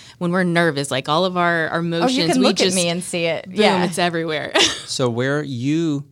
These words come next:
Speaker 3: became the fearless formula today for her is that you started asking very intimate personal questions about your own fear of that internal dialogue, which immediately allows her to care for you by sharing her experience.
Speaker 2: <gasps>
Speaker 3: Oh,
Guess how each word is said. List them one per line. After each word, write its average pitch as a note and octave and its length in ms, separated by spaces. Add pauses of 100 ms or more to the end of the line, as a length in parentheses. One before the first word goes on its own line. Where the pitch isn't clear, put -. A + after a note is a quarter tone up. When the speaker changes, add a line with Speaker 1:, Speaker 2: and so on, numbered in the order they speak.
Speaker 3:
became A#2+ 360
the A2 80
fearless A2+ 340
formula G#2+ 380
today A#2 380
for - 160
her G#2+ 400
is G#2+ 220
that G#2 220
you A#2+ 400
started B2 340
asking G2+ 400
very C#3 360 (240)
intimate C#3 500
personal C3 380
questions A2+ 480
about G2+ 260
your A2 320
own B2 520 (340)
fear G#2+ 420
of G#2 300
that G2 280
internal A2 400
dialogue, G#2 580 (520)
which B2+ 240
immediately A#2+ 840 (140)
allows G#2+ 300
her C#3+ 260
to A#2+ 300
care E3 320
for B2 160
you G#2 400
by A#2 100
sharing C3 420
her A#2+ 160
experience. C#3 760
Speaker 2:
<gasps> A#4 40
Speaker 3:
Oh, D#4+ 240